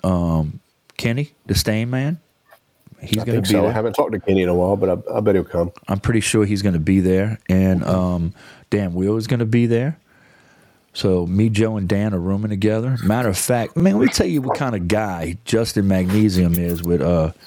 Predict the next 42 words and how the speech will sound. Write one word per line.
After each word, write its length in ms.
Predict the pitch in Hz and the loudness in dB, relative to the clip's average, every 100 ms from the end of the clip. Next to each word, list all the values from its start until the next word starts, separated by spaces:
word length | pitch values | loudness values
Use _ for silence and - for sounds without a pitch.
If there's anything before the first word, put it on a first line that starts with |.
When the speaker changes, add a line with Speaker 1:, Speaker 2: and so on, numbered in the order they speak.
| _ | _
Speaker 1:
Making 280 | 104 104 95 | -2 0 -2
All 200 | 95 92 | -4 -2
Things 280 | 104 95 85 | -2 -2 2
New. 220 | 92 80 - - - - - | 2 0 -4 -18 -18 -16 -6
And 100 | 151 | -2
his 140 | 127 131 | 0 2
real 160 | 170 | 0
name 280 | 147 131 117 | 0 -2 -2
isn't 240 | 117 110 90 | -2 -2 0
Magnesium. 720 | 104 95 101 110 113 120 123 - | 0 2 2 2 0 -4 -4 -4
I'm 120 | 90 | -2
sure, 500 | 92 - 117 113 101 | 0 0 2 2 0
uh, 340 | 98 98 92 87 - - - - _ | -2 -2 -2 -6 -10 -20 -20 -20 _
Caleb 320 | - 113 113 | 0 2 0
can 100 | 107 | -2
tell 160 | 98 113 | -2 0
you 140 | 107 | 0
how 100 | 104 | -2
to 80 | 101 | -2
say 320 | 95 113 110 | -2 0 0
it, 180 | 117 113 | 0 -2
but 200 | 87 90 - - | -2 -2 -4 -8
I 100 | 98 | -6
can't 300 | - 110 90 | -2 -2 -2
say 240 | - 107 | -2 -2
it, 100 | 120 | -2
so 140 | - 95 | -2 -2
that's 180 | 92 | 0
what 80 | 104 | 0
I 80 | 87 | -2
call 300 | - 95 101 | -2 -4 -4
him, 160 | 113 82 | -4 -2
and 80 | |
he's 260 | 90 117 - - | 2 0 0 -8
totally 340 | - 110 117 151 | -2 -2 -2 -4
fine 340 | 147 101 87 | -4 -4 0
with 140 | 82 95 | 0 0
it. 120 | - - - - - - - - - | -4 -12 -20 -20 -20 -20 -20 -20 -6
Um, 480 | 101 101 98 87 87 - _ _ - - - - - _ | -2 0 -2 -2 -6 -8 _ _ -20 -20 -20 -20 -20 _
he 140 | - | -4
went 220 | 185 180 147 | -2 -2 -2
ahead, 440 | 123 123 120 110 | 0 0 -2 -4